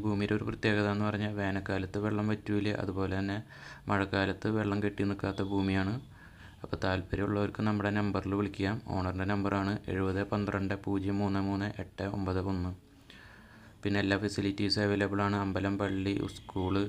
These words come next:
ബാങ്ക്, ആ, റെയിൽവേ സ്റ്റേഷൻ, ബസ് സ്റ്റോപ്പ് എല്ലാം ഈ,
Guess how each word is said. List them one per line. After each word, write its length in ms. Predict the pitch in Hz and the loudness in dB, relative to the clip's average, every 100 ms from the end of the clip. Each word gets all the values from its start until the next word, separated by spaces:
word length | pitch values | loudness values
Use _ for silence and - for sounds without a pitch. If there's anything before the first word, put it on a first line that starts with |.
| - - - - | -2 -14 -8 0
ബാങ്ക്, 420 | 95 95 92 101 98 - - - - - - - 104 | 2 2 2 0 -2 -6 -14 -14 -14 -16 -16 -6 0
ആ, 20 | 95 98 | 2 4
റെയിൽവേ 240 | 95 95 - | 2 2 0
സ്റ്റേഷൻ, 440 | 98 92 - 101 104 | 0 0 0 -2 0
ബസ് 140 | 98 92 | -2 -2
സ്റ്റോപ്പ് 400 | - 95 92 98 - | 0 0 0 -2 0
എല്ലാം 340 | 95 95 98 110 - | 0 2 2 0 -2
ഈ, 20 | - | -2